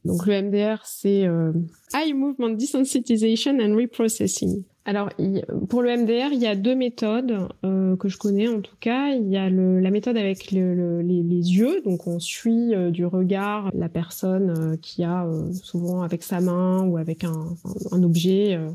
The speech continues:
fait aller les, les yeux de droite à gauche, tout en ayant des, des moments de, de, de verbalisation du souvenir, de raconter, de re-, de revivre, euh, ce qu'on a vécu, et cetera. Et après, il y a les, les moments où on va avoir cet exercice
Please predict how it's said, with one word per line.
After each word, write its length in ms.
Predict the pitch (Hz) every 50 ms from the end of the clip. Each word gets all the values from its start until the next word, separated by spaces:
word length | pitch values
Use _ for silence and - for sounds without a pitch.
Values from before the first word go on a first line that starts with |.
| 165 _ -
fait 320 | - - - - 190 190
aller 260 | 190 180 170 180 185
les, 180 | 180 170 165 165
les 240 | 165 170 170 175 180
yeux 120 | 190 202
de 100 | 190 185
droite 300 | 175 180 180 185 185 -
à 100 | 196 180
gauche, 480 | 175 185 196 220 262 269 - - - 175 160 -
tout 280 | - - 247 240 - 285
en 260 | 240 233 226 226 226
ayant 260 | 220 220 208 214 214
des, 200 | 220 202 208 202
des 280 | 196 185 185 180 196 196
moments 580 | 190 196 196 208 214 220 220 220 220 220 214
de, 300 | 208 185 185 175 175 175
de, 220 | 165 170 175 170 170 - - _ _ _ _ _
de 100 | 190 196
verbalisation 1080 | 190 185 247 240 226 240 226 214 226 226 226 220 220 220 - - - 233 226 226 226 220 220 - _ _ _ -
du 240 | 147 160 170 175
souvenir, 560 | 175 - - 180 175 185 214 233 254 262 262 233
de 80 | 202
raconter, 760 | 180 170 175 175 - 180 175 - 220 226 233 240 240 240 240
de 120 | 196 185
re-, 180 | 170 170 175 175
de 80 | 175 175
revivre, 500 | 170 175 214 220 220 226 226 214 202 -
euh, 220 | 180 170 156 160
ce 80 | 165 -
qu'on 160 | - 180 170
a 100 | 165 165
vécu, 640 | 170 165 165 160 - - 214 220 226 233 233 226
et 60 | 190 180
cetera. 580 | - - - - 165 170 185 196 220 240 262
Et 120 | 240 196 175
après, 240 | 170 - - 226 226
il 20 |
y 40 | 208
a 60 | 190
les, 140 | 175 175 175
les 280 | 180 - - 165 170
moments 420 | 170 185 202 214 208 208 208 262 -
où 100 | - 208
on 120 | 190 185 170
va 160 | 175 180 208
avoir 260 | 214 190 202 202 202
cet 220 | - 202 185 -
exercice 500 | 190 180 175 180 175 - - 233 226 -